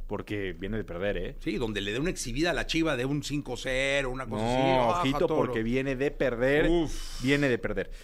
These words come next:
Speaker 1: Eh, San Luis contra Atlas.
Speaker 2: Buen juego.
Speaker 1: Van contra el líder, ¿eh?
Speaker 2: Va, es buen juego ese, ¿eh?
Speaker 1: Atlas va contra el
Speaker 2: El
Speaker 1: líder
Speaker 2: cinco
Speaker 1: general.
Speaker 2: contra el uno.
Speaker 1: El uno contra el cinco, correcto.
Speaker 2: El uno contra el cinco,
Speaker 1: Sí,
Speaker 2: perdón.
Speaker 1: sí, sí, sí, sí.
Speaker 2: Este
Speaker 1: Va a ser buen partido este. Mira, los momios.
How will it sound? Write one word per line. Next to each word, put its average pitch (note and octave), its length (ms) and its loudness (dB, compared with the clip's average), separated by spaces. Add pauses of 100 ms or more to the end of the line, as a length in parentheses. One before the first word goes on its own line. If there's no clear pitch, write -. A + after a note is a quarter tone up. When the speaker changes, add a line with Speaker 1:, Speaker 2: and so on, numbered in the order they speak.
(180)
Speaker 1:
Eh, C#3+ 220 6
San D#3+ 180 4
Luis F#3+ 140 2
contra E3+ 240 4
Atlas. A3+ 400 -4 (560)
Speaker 2:
Buen G#3+ 160 2
juego. D4+ 360 4
Speaker 1:
Van D3+ 140 0
contra G#3+ 240 4
el D#3+ 80 4
líder, G#3+ 260 4
¿eh? C4 240 6 (200)
Speaker 2:
Va, G3+ 260 4
es C#3 160 2
buen G3+ 160 4
juego C4 260 6
ese, - 180 6
¿eh? D#3+ 40 8
Speaker 1:
Atlas G#3+ 320 8
va A3 80 8
contra G#3+ 240 6
el E3 80 8
Speaker 2:
El F#3+ 60 6
Speaker 1:
líder A#3 180 6
Speaker 2:
cinco C#4 140 2
Speaker 1:
general. E3+ 320 6
Speaker 2:
contra D4+ 180 6
el A#3+ 60 0
uno. F3 120 -6 (380)
Speaker 1:
El A2+ 240 -4 (120)
uno D3 180 2
contra G2+ 180 -4
el F#2 60 -8
cinco, - 280 -12
correcto. A2 200 -4
Speaker 2:
El D3 60 2
uno E3+ 100 4
contra A2+ 200 -2
el A2 60 -4
cinco, F#3+ 240 0
Speaker 1:
Sí, A#2+ 80 2
Speaker 2:
perdón. D3+ 300 2
Speaker 1:
sí, D3 160 -4
sí, C3+ 240 -2
sí, C#3 240 -4
sí. - 220 -8 (280)
Speaker 2:
Este - 460 -12
Speaker 1:
Va C3+ 60 4
a - 20 4
ser E3+ 100 8
buen E3 160 4
partido D3 300 4
este. A#2+ 160 -4 (100)
Mira, C#3+ 180 4
los C3+ 200 0
momios. C#3+ 540 2